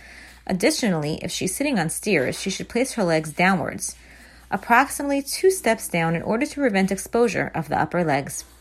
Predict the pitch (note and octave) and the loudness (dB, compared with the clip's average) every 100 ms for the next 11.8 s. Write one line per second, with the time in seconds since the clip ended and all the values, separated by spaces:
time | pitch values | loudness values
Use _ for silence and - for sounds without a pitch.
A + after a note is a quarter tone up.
0 | - G3+ A3+ G3 A#3+ - G3+ G3 C#4+ B3+ | -8 -2 -2 0 0 2 0 2 2 2
1 | E3 - - F#3 D4+ B3+ G3+ E3+ D#3+ E3 | 0 -2 0 0 2 2 2 0 2 0
2 | D#3+ - - F#3 D#3 D#3 D3 - E3+ D3+ | 0 -2 -2 0 0 0 0 -2 -2 -2
3 | - D4 - - F3+ F3+ F#3+ C#4 D#4+ E4 | 0 2 2 0 -4 -2 0 -2 -2 -4
4 | D#4 G3 G3 F#3+ G3 G3+ E3+ D3 - D3+ | 0 2 2 -2 -2 0 0 0 -4 -6
5 | - - - - - - - D#4 B3+ F3+ | -10 -20 -20 -20 -20 -18 -2 0 2 2
6 | - D#3+ D#3 D3+ E3 F#3 - D3 D#3+ - | 2 0 2 2 0 -2 -2 0 2 2
7 | D3 D#3 A3 - C#3+ - - - - E3+ | 2 0 -4 -2 -4 -6 -14 -14 -8 -6
8 | - D#3 D#3 E3+ A#3 - D#3+ F3+ G3+ E3 | -4 -4 0 0 0 -4 -4 -2 -2 -4
9 | - - - D3+ D#3 C#3+ C#3+ D3 - D3 | -6 -10 -8 -4 -4 -4 -4 -6 -4 -4
10 | - - - - - - - - - - | -6 -12 -20 -20 -20 -20 -20 -20 -8 -4
11 | A3 - C4+ D#4+ - F3 C#3+ | -4 0 0 0 2 4 4